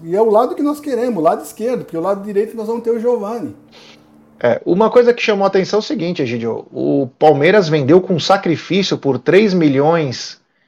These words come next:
Speaker 2: de euros o Wesley pro Cruzeiro, né? Um jogador que conquistou tudo. E o Corinthians vendeu pro Vasco por três milhões e meio de euros o Lucas Piton, lateral esquerdo. Eu não sei se é vender bem, vender mal, eu não, eu não consigo entender.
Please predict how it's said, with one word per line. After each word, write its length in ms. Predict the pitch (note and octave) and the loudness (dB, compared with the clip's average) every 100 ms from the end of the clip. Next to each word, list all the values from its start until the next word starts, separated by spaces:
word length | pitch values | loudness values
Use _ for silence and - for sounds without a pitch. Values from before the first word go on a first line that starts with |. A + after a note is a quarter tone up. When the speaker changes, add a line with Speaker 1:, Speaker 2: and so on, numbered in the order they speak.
| _ - | _ -12
Speaker 2:
de 200 | G#2+ C3 | -4 0
euros 760 | C3+ D#3 F3+ D3+ A#2+ - - _ _ - | 4 6 6 4 0 -4 -12 _ _ -2
o 520 | C#3 C#3 C3+ C3 B2+ | 0 2 2 0 2
Wesley 380 | C#3 E3 D#3+ F#3 | 4 4 4 0
pro 140 | F#3 | 0
Cruzeiro, 460 | G3 A3 F3+ F3+ C3+ | -2 -2 2 2 2
né? 240 | C3 F#3 - _ _ _ _ | -2 -8 -12 _ _ _ _
Um 80 | B2+ | -6
jogador 320 | A#2+ C3 D3 | 0 2 2
que 80 | D3+ | 2
conquistou 420 | - D#3 - G3 | -2 -4 0 -2
tudo. 320 | F#3+ D#3 A#2+ A2 _ _ _ _ | 0 -2 -2 -6 _ _ _ _
E 60 | D3 | 0
o 60 | D#3+ | 4
Corinthians 520 | G#3 E3+ F#3+ G#3 F3 | 6 4 2 -2 -2
vendeu 240 | F3+ F3+ | 0 0
pro 160 | F3+ D#3 | 0 0
Vasco 320 | C#3+ F3 - | 2 0 -2
por 200 | - D3 | -4 -4
três 340 | - G#3+ A#3+ | 2 2 4
milhões 320 | G3+ F#3 F#3+ E3+ | 0 0 0 0
e 60 | |
meio 200 | E3+ F3+ | 0 0
de 140 | D3+ D3 | 4 4
euros 320 | E3+ F#3 D#3 | 6 4 2
o 60 | |
Lucas 320 | D#3 F#3+ G3+ - | 2 2 0 -2
Piton, 340 | D#3+ - F3 | -4 0 2
lateral 340 | F3+ F3 E3 | 2 4 4
esquerdo. 460 | D#3+ - C3 B2 G#2 _ _ _ _ _ _ _ _ _ _ _ _ | 4 0 -4 -4 -6 _ _ _ _ _ _ _ _ _ _ _ _
Eu 100 | - | -2
não 60 | G3+ | 2
sei 140 | G#3 | 4
se 100 | G3 | 4
é 60 | F#3 | 2
vender 300 | D#3+ D3+ C3+ | 0 0 0
bem, 400 | A2+ D#3 D#3+ D3+ | 0 -4 -2 -4
vender 340 | D3 C#3+ C#3+ | -4 -2 -2
mal, 340 | B2+ D#3 D#3+ D3+ | 0 2 4 4
eu 60 | |
não, 220 | F#3+ E3+ | 2 0
eu 80 | D#3 | 0
não 100 | F3+ | 0
consigo 400 | F3+ E3+ G3 F#3 | 2 0 0 2
entender. 840 | F#3+ F#3 F#3+ E3+ C3 C3+ F3 F#3 | 2 4 2 2 2 6 6 6